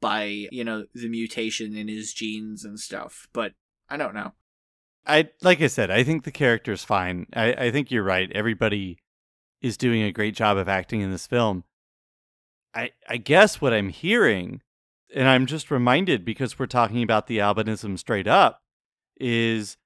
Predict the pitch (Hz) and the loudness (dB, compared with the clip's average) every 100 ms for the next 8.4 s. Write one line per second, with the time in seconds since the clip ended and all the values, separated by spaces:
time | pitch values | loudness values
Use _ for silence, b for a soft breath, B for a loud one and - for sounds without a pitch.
0 | _ _ - 127 135 143 - 127 135 143 | _ _ 4 8 8 6 2 2 4 4
1 | 143 135 113 143 - 131 143 160 131 117 | 4 2 2 -4 -2 2 2 2 0 -2
2 | - 107 _ - 101 98 107 107 139 151 | -4 -6 _ -8 -6 -4 0 2 4 2
3 | 147 156 143 147 139 151 165 170 160 - | 2 0 0 2 4 4 2 0 -2 -2
4 | 160 165 139 135 113 135 175 139 95 - | -2 0 -2 -2 0 2 2 2 -2 -8
5 | - 104 110 160 _ _ _ _ _ _ | -2 0 0 -2 _ _ _ _ _ _
6 | _ 135 175 - 143 127 113 107 107 110 | _ 2 2 4 6 8 8 6 2 -4
7 | _ _ 110 101 147 196 - - 139 113 | _ _ -6 0 2 0 -8 -8 -4 -2
8 | 110 92 87 - | -2 -2 -6 -14